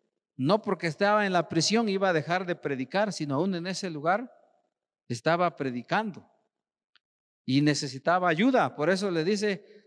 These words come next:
"También mándame a Marcos, mándame a Marcos, porque ahora sí me es, él me es útil también para el ministerio", el que no nos había acompañado en su segundo viaje, pero dice, "Ahora sí, mándamelo para que me ayude acá en la obra de Dios".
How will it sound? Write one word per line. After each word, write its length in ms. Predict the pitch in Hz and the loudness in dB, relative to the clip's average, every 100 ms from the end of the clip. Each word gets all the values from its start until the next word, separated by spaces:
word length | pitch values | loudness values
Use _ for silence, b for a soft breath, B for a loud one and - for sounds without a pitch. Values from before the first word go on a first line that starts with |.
| - | -4
"También 400 | 160 175 220 202 | 0 2 0 0
mándame 480 | 196 202 185 156 147 | -2 2 0 2 -2
a 80 | |
Marcos, 760 | 139 208 254 - 190 - - - _ _ _ _ _ _ _ _ | 2 2 2 0 0 0 -8 -20 _ _ _ _ _ _ _ _
mándame 440 | 123 165 185 180 156 | -2 -2 -2 -6 -6
a 60 | |
Marcos, 380 | 151 202 - 180 | -2 -4 -4 -16
porque 260 | - 127 143 | -18 -12 -4
ahora 180 | 175 | -4
sí 220 | 151 190 190 | -4 -6 -6
me 220 | 165 151 | -6 -6
es, 320 | 165 - - _ _ _ _ _ | -8 -12 -20 _ _ _ _ _
él 220 | 131 175 | 2 2
me 120 | 175 | 2
es 120 | 180 214 | 2 2
útil 320 | 254 220 165 | 2 2 0
también 280 | 156 185 196 | -2 -2 0
para 220 | 180 156 | 2 4
el 120 | 143 | 2
ministerio", 680 | 147 143 135 214 233 185 - - _ _ - | 0 0 2 2 2 0 -4 -12 _ _ -12
el 160 | 131 | -12
que 320 | - 139 135 135 | -10 -12 -8 -2
no 220 | 165 196 | 0 0
nos 180 | 185 170 | -2 2
había 220 | 156 185 | 2 2
acompañado 560 | 180 160 147 160 180 | 0 0 0 0 -2
en 80 | 170 | -4
su 120 | 147 | -8
segundo 400 | 135 131 156 175 | -8 -8 -6 -6
viaje, 320 | 156 185 185 185 | -2 -4 -4 -12
pero 300 | 127 123 - _ _ _ _ _ | -12 -12 -16 _ _ _ _ _
dice, 260 | 131 165 165 | 0 2 4
"Ahora 220 | 170 175 | 4 4
sí, 260 | - 202 185 - _ _ _ - | 0 -2 -4 -14 _ _ _ 0
mándamelo 600 | 151 214 196 165 139 139 | 2 2 0 -2 -4 -2
para 240 | 131 123 | -2 -2
que 320 | - 117 117 _ _ _ _ _ _ | -8 -12 -12 _ _ _ _ _ _
me 120 | 123 | -2
ayude 320 | 127 180 220 | 2 2 4
acá 340 | 170 - 185 175 | 2 2 0 -2
en 100 | 160 | -4
la 140 | 143 143 | -2 0
obra 240 | 170 160 | 2 2
de 120 | 143 | 4
Dios". 460 | 139 202 220 - | 6 6 4 -6